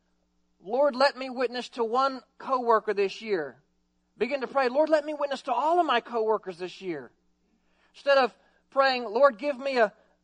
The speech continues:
a decent job," pray, "Lord, give me a job where it, I, I'm so successful and so good at it, and it's such a good job that it allows me to have money to bless others with."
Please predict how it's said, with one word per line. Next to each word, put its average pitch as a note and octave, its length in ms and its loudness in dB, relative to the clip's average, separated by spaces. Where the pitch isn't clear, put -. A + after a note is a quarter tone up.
a G3+ 80 -4
decent C4 420 -12
job," G#3 500 0
pray, C#4 280 2
"Lord, C#4 260 0
give D4 220 -4
me D#4+ 140 -4
a C4 40 -4
job B3 540 -2
where A3 240 -2
it, G#3+ 200 0
I, A3+ 180 0
I'm A#3 140 -2
so D4+ 380 2
successful C#4 680 -4
and A3 80 -4
so B3+ 200 -4
good C#4 180 -8
at B3 120 4
it, A#3+ 80 0
and A3+ 80 -2
it's A3 380 -8
such D4 260 0
a C#4+ 60 -16
good B3+ 180 -10
job C4+ 340 0
that A#3+ 100 -2
it A#3 100 -4
allows A#3+ 500 2
me D4+ 200 -4
to C4+ 100 2
have A#3+ 260 2
money C4 300 -4
to B3 100 -6
bless C4+ 460 -2
others C#4 380 -2
with." E3 340 -6